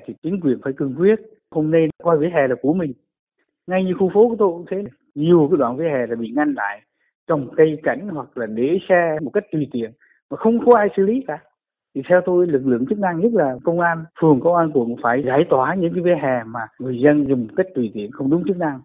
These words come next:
sai pháp luật. Ở các nước phát triển thì lòng đường người ta còn cho để ô tô, nếu lòng đường rộng, nhưng mà riêng vỉa hè là không bao giờ được xâm phạm. Vỉa hè là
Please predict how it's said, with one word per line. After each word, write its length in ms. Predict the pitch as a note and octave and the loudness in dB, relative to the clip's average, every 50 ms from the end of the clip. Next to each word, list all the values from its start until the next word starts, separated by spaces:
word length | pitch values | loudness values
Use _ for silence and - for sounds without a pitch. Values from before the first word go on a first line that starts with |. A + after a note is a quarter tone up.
| _ _ - - | _ _ -4 0
sai 160 | E3 E3+ E3+ - | 2 2 2 2
pháp 160 | - G3 - - | 0 -4 -4 -4
luật. 140 | B2 A2 - - _ _ _ _ _ _ _ _ _ _ _ _ _ | -6 -6 -6 -12 _ _ _ _ _ _ _ _ _ _ _ _ _
Ở 180 | - B2+ D3+ D3+ | -6 -4 -2 0
các 180 | F3+ E3+ F3 F#3+ | 0 -2 0 -2
nước 80 | F#3+ G3 - | -2 0 0
phát 60 | A3 G#3 - | -2 -2 -2
triển 220 | C#3+ C3 C#3 E3+ E3 - | -2 -4 -2 -4 -4 -4
thì 260 | C#3 B2+ A#2 A2+ A2+ _ _ - | -2 -2 -2 -4 -6 _ _ -4
lòng 340 | C3+ D#3+ F3+ F3+ F3 E3 E3 | 2 4 4 4 4 6 8
đường 260 | E3+ E3 D#3+ D3+ C#3+ | 8 8 8 8 4
người 80 | C#3 C3 D3 | 4 2 2
ta 100 | D#3+ D#3 | 2 0
còn 120 | - C3+ B2+ - | 0 -4 -2 0
cho 100 | D3+ C#3+ | 0 2
để 80 | C3 C#3 | 2 2
ô 160 | D3+ D#3 D3 C3+ | 0 0 0 0
tô, 240 | D#3+ D#3 D#3+ D#3 D#3 _ _ - | -2 -2 -2 -4 -8 _ _ 0
nếu 220 | C#3+ E3+ A#3 C4 | 2 4 6 6
lòng 200 | A#3+ F#3 D3 C#3+ | 6 4 4 4
đường 160 | C#3 C3 B2+ | 2 2 2
rộng, 180 | A#2+ A#2+ A#2 B2 C#3+ | 0 -4 -4 -4 -4
nhưng 180 | E3+ G3+ G#3 | -2 0 2
mà 80 | F3 D#3 | 2 2
riêng 300 | C#3 D#3+ G#3 G#3 G3 F#3+ | 4 4 4 4 4 4
vỉa 60 | G#3+ | 4
hè 220 | G3+ F3+ D#3 C#3 | 4 4 4 2
là 80 | B2+ A#2+ | 2 0
không 160 | - - D#3+ | -2 -2 0
bao 120 | E3+ D#3 C#3+ | 0 2 2
giờ 120 | C#3 B2+ A#2 | 2 0 -2
được 140 | A2 - - _ _ _ | -4 -6 -8 _ _ _
xâm 100 | C3 A2+ - | -8 -8 -6
phạm. 160 | A2 F#2+ F#2+ - _ _ _ _ _ _ _ _ _ B2+ | -6 -8 -8 -10 _ _ _ _ _ _ _ _ _ -4
Vỉa 140 | C#3 E3+ | -2 0
hè 240 | F#3+ F#3 F3+ E3 D#3 | 2 4 6 6 6
là 80 | C3+ | 4